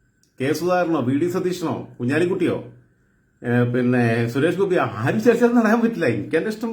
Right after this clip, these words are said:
എനിക്ക് തോന്നിക്കഴിഞ്ഞാൽ ചെയ്യും. അപ്പോൾ അതിലൊന്നും ബേജാറൊന്നുമില്ല. അത് അങ്ങനെ ആൾക്കാർ ലേബൽ ചെയ്യുന്നുള്ളത് പ്രശ്നമല്ല. അപ്പം എന്തായാലും ഇപ്പം ഞാൻ ഇരിക്കുന്നത് മദ്യപിച്ചിട്ടില്ല എന്നുള്ളത് ബോധ്യപ്പെടുത്തുകയാണ്. കണ്ണ് ചുമന്നിരിക്കുന്നത് വെള്ളം തട്ടിയിട്ടാണ് ഞാൻ ഗ്ലാസ്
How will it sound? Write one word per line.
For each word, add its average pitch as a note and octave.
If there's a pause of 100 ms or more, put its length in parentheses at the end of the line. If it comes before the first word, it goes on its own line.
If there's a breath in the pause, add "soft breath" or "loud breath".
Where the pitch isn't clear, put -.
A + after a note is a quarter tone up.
(120)
എനിക്ക് F#3
തോന്നിക്കഴിഞ്ഞാൽ F#3+
ചെയ്യും. G#2 (140)
അപ്പോൾ D3 (180)
അതിലൊന്നും F#3+
ബേജാറൊന്നുമില്ല. F#3+
അത് E3 (140)
അങ്ങനെ E3+
ആൾക്കാർ E3 (160)
ലേബൽ D#3+
ചെയ്യുന്നുള്ളത് D#3+
പ്രശ്നമല്ല. B2+
അപ്പം B2+
എന്തായാലും E3+ (560 loud breath)
ഇപ്പം C4+ (140)
ഞാൻ E3+ (100)
ഇരിക്കുന്നത് D3 (100)
മദ്യപിച്ചിട്ടില്ല A#2 (140)
എന്നുള്ളത് A#2 (120)
ബോധ്യപ്പെടുത്തുകയാണ്. D#3+ (100)
കണ്ണ് A#2+
ചുമന്നിരിക്കുന്നത് C3 (120)
വെള്ളം B2+
തട്ടിയിട്ടാണ് A#2+ (120)
ഞാൻ B2 (440 loud breath)
ഗ്ലാസ് B2+